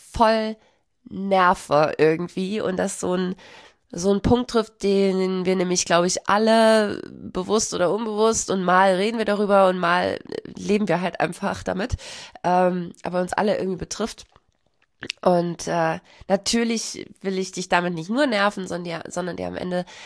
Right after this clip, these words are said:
das Ganze nochmal ein bisschen beleuchten aus meiner Sicht und, äh, dich zu etwas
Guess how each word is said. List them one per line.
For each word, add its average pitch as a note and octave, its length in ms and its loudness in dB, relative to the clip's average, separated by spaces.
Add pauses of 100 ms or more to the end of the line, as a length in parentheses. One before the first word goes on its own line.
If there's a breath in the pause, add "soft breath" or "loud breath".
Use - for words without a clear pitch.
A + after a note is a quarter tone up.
das - 160 -12
Ganze F3+ 280 -4
nochmal F3+ 280 -4
ein F#3 60 -8
bisschen F#3 280 -8
beleuchten G#3+ 500 2
aus F#3+ 180 -2
meiner F#3+ 360 -4
Sicht - 420 -10
und, F3 400 -6
äh, - 140 -6
dich - 320 -10 (180 loud breath)
zu - 140 -4
etwas - 500 -4